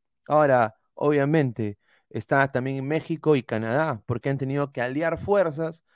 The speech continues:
porque la corrupción es tan pedorra en esta parte del continente también, que las islitas de mierda, a la par como la Liga uno, haciendo un paralelo,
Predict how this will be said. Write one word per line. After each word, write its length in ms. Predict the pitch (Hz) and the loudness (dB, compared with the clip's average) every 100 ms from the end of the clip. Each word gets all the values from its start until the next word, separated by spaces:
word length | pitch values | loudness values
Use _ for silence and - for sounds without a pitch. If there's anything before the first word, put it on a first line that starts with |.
| _ | _
porque 220 | 120 117 | -8 -4
la 140 | 127 123 | -2 -2
corrupción 520 | 127 123 117 190 180 | -2 -8 -6 -6 -6
es 140 | 151 | -6
tan 260 | - 202 190 | -2 0 0
pedorra 680 | 165 165 185 165 143 151 - | 0 4 6 6 6 0 -2
en 100 | 139 | -4
esta 240 | 139 139 | -4 -2
parte 300 | 156 147 151 | 0 0 -2
del 100 | 139 | -6
continente 580 | 131 113 120 131 135 113 | -4 -6 -4 -4 -6 -4
también, 500 | 117 117 131 147 160 - - _ | -4 -2 -2 -4 -6 -14 -20 _
que 140 | - 131 | -4 2
las 240 | 143 139 | 2 4
islitas 460 | 165 180 233 214 196 | 2 2 0 2 4
de 120 | 185 | 2
mierda, 560 | 208 240 226 196 214 147 | 2 4 6 6 6 6
a 40 | |
la 200 | 143 139 | 2 4
par 200 | 208 208 | 4 4
como 240 | - 151 | 0 -2
la 120 | 147 151 | 0 0
Liga 300 | 196 196 196 | 0 0 2
uno, 320 | 220 202 151 | 0 -2 -2
haciendo 300 | 139 180 190 | -2 -2 -2
un 80 | 175 | 0
paralelo, 720 | 165 156 175 196 185 202 | 2 4 4 2 2 0